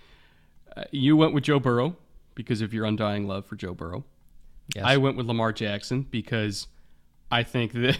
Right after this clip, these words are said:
Speaker 1: <laughs> you know, looking last year at how Lamar was dragging this team kicking and screaming to wins by himself
Speaker 2: Mm-hmm.
Speaker 1: as it is, until the injuries just became too much even for him to overcome.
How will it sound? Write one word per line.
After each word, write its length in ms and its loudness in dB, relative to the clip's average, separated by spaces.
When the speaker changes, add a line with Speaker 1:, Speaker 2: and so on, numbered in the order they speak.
Speaker 1:
<laughs> 160 -18
you 120 0
know, 100 0
looking 420 0
last 320 -2
year 160 -2
at 80 -10
how 400 -4
Lamar 360 -2
was 200 -4
dragging 560 0
this 120 -6
team 280 -2
kicking 400 -2
and 100 0
screaming 440 -2
to 120 -4
wins 400 0
by 180 -2
himself 480 -4
Speaker 2:
Mm-hmm. 100 -8
Speaker 1:
as 180 -4
it 80 -2
is, 360 0
until 320 0
the 140 2
injuries 340 0
just 220 -8
became 340 -4
too 180 -4
much 300 -6
even 240 -2
for 160 -10
him 280 -2
to 60 -4
overcome. 600 -10